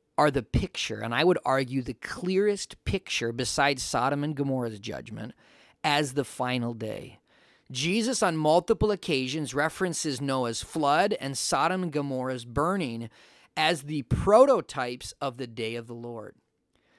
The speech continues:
So Jesus had just said that he does not even know the day or the hour.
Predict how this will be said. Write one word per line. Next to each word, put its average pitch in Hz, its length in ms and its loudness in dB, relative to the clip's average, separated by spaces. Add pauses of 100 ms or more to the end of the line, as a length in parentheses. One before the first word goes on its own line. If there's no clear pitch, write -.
(320)
So 190 380 4
Jesus 240 560 -6
had 214 180 -2
just 139 320 -6
said 107 520 -10 (260)
that 170 160 0
he - 400 -6
does 240 240 -4
not 160 320 -4
even 147 380 -8
know 123 200 -8
the 123 140 -10
day 113 480 -10
or 123 180 -8
the 117 240 -14
hour. 170 600 -4